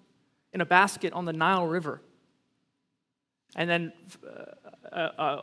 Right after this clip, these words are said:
royalty adopting this little child named Moses, and this guy Moses having an Alexander Hamilton-like ascent to the top of Egypt's empire, and then an Alexander Hamilton-like descent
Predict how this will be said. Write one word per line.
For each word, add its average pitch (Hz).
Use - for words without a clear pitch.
royalty 202
adopting 185
this 165
little 208
child 185
named 170
Moses, 175
and 175
this 170
guy 214
Moses 165
having 190
an 190
Alexander 208
Hamilton-like 196
ascent 185
to 202
the 185
top 214
of 208
Egypt's 202
empire, 196
and 196
then 214
an 202
Alexander 202
Hamilton-like 190
descent 214